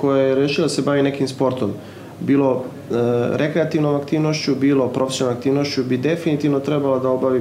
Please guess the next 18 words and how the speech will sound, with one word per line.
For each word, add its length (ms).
pregled 320
od 80
strane 440
kompetentnog 680
lekara, 600
zdravstvenog 440
radnika, 480
bilo 220
da 60
je 80
to 100
specijalista 580
sportske 380
medicine 760
ili 220
fizikalne 540
medicine, 560
e, 80